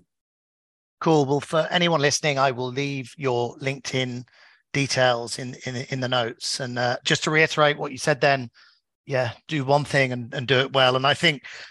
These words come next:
I mean, the point you make there actually, I think is, you know, is an entrepreneurial trait.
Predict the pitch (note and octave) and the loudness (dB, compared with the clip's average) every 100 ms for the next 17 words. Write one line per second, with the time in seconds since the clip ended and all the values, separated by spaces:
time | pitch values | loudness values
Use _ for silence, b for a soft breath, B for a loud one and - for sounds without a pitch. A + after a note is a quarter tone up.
0 | B - C#3 D3 - D#3 C3 B2+ C3 B2 | B -6 -4 -4 -2 -2 0 0 2 2
1 | A#2 B2 - C3 A#2+ - B2+ A#2 A2+ - | 4 2 -2 -4 -4 -4 -10 -8 -8 -10
2 | - B B B B B B - B2+ B2+ | -14 B B B B B B -10 -6 -2
3 | B2 B2+ B2 B2+ C3 - - B2+ B2 B2 | 0 0 0 -2 -2 -6 -6 0 2 2
4 | A#2+ - A#2+ B2+ A#2 A#2 | 0 -4 -2 0 0 -2